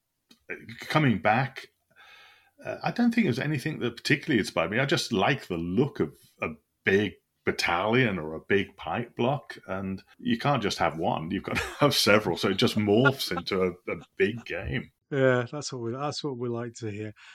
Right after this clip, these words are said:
Speaker 2: Um, and so you weren't put off then by the, the, the kind of, you know, there is no easy way to do a big game at the, at the end of the day. There's a lot of time involved.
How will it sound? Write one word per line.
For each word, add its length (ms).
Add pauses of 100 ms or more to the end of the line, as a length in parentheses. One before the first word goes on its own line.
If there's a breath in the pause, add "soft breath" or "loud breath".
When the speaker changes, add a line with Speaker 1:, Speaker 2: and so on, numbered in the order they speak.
(140 loud breath)
Speaker 2:
Um, 560 (140)
and 300
so 160
you 140
weren't 320
put 280
off 220
then 460
by 540 (600)
the, 680
the, 180 (140)
the 200
kind 180
of, 120 (840)
you 80
know, 180 (400)
there 260
is 200
no 260
easy 340
way 400 (720)
to 140
do 240
a 60
big 320
game 340 (680)
at 120
the, 160
at 180
the 100
end 220
of 80
the 80
day. 220 (260 loud breath)
There's 140
a 80
lot 160
of 100
time 380
involved. 560